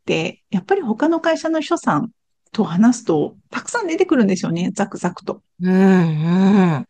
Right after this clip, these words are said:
Speaker 1: もう、だから私もあの冒頭ね、友達のポッドキャストを聞いて、「お、これはいいぞ」って言って、
Speaker 2: うんうん。
Speaker 1: 今日真似したように。
Speaker 2: ね、そうですね。文殊の知恵というか、こう。
Speaker 1: あ、そうですよね。そうそう。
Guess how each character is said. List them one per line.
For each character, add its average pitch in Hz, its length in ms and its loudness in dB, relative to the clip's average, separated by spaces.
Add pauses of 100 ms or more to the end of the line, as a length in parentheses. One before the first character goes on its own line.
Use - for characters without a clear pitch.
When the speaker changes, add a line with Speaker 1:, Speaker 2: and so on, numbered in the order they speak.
Speaker 1:
も 202 260 -2
う、 - 20 -20 (140)
だ 233 80 -6
か 208 100 -4
ら 170 60 0
私 190 240 -2
も 202 80 2
あ 196 40 2
の 185 160 0
冒 208 200 0
頭 220 180 -2
ね、 277 200 -2 (280)
友 233 180 4
達 226 200 4
の 226 80 4
ポ 226 100 -4
ッ - 40 -4
ド 226 100 -2
キ 262 80 -2
ャ 247 40 -4
ス - 40 -8
ト 202 100 -2
を 190 40 0
聞 190 120 0
い 175 60 2
て、 - 100 -4
「お、 277 160 2
こ - 180 -4
れ 302 120 4
は 349 100 2
い 349 140 0
い 302 40 -2
ぞ」 196 220 0
っ - 20 -20
て - 160 -2
言 - 80 0
っ - 60 -12 (140)
て、 - 100 -16 (360)
Speaker 2:
う 196 100 6
ん - 0 -
う 180 380 0
ん。 175 40 -2
Speaker 1:
今 330 120 2
日 226 40 0
真 196 140 0
似 240 140 2
し - 60 -6
た 262 120 0
よ 254 160 2
う 180 60 -2
に。 175 200 -2 (960)
Speaker 2:
ね、 240 320 2
そ 262 160 -4
う 254 80 2
で 170 60 2
す 170 100 -8
ね。 170 100 0
文 196 340 4
殊 185 140 2
の 180 160 2
知 165 220 -6
恵 160 80 -4
と 151 80 -6
い 143 60 -2
う 139 40 -4
か、 - 240 -16
こ - 340 -16 (200)
う。 - 20 -6
Speaker 1:
あ、 339 80 -6 (240)
そ 427 220 -6
う - 20 -6
で 415 140 2
す - 100 -6
よ 202 100 -2
ね。 226 240 2
そ 233 160 -2
う 240 40 0
そ 196 440 -2
う。 - 200 -20